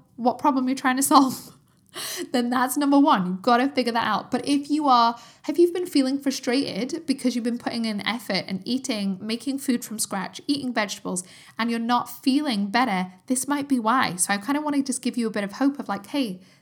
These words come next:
this isn't you not trying hard enough. You're doing a great job, but it's maybe just not enough for you to see the results because there's other stuff at play and you need to, there's more than one root cause. And in order to see results, you've gotta not just deal with food, but you've gotta deal with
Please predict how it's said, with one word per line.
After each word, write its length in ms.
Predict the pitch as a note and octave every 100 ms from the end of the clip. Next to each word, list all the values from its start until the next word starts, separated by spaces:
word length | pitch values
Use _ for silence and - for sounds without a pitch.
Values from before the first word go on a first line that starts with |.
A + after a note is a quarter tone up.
| -
this 140 | A#3+
isn't 260 | C#4+ D#4+ B3+
you 180 | C4+ C4+
not 200 | C4 B3+
trying 380 | - D#4+ D#4+
hard 240 | C#4+ C4+ C#4+
enough. 260 | C#4 C#4
You're 80 | A#3+
doing 160 | C4+ B3+
a 60 |
great 540 | A3 A#3+ A#3 C4+ C4 -
job, 320 | C4+ B3 A#3
but 100 | A3
it's 120 | -
maybe 420 | A3+ A#3 B3 C#4
just 220 | D4+ C#4 B3
not 220 | G#3+ G#3+
enough 580 | G#3+ G#3 A#3+ D#4 G3+ -
for 60 |
you 140 | G3+ G3+
to 120 | B3
see 140 | A#3+
the 80 | G#3
results 360 | G#3 A#3 G#3 -
because 760 | - - D4+ B3 G#3 G#3+ - - - - -
there's 180 | G3+ G#3+ -
other 200 | A#3 G#3+
stuff 320 | - G#3+ -
at 180 | G#3 -
play 320 | - F#3+ F3+
and 180 | F#3+ F3+
you 60 |
need 220 | F3+ F#3 F3+
to, 160 | F#3+ G3
there's 240 | G3 G3+
more 360 | G#3 G#3+ G#3+ A3
than 200 | G#3+ G3
one 280 | G3 F#3
root 180 | F#3 F3+
cause. 380 | - E3+ - - -
And 180 | F#3+ F#3 - - -
in 100 | A3
order 140 | A#3
to 140 | A#3+ A#3+
see 240 | - B3
results, 420 | A3 A3 B3 -
you've 100 | A3
gotta 200 | A3 A3
not 200 | A3+ G#3+
just 180 | - B3+
deal 160 | C4 A3+
with 140 | A3
food, 360 | - F4+ F4 -
but 80 | A3+
you've 100 | A3
gotta 140 | A3+
deal 160 | A3+ G#3+
with 140 | A#3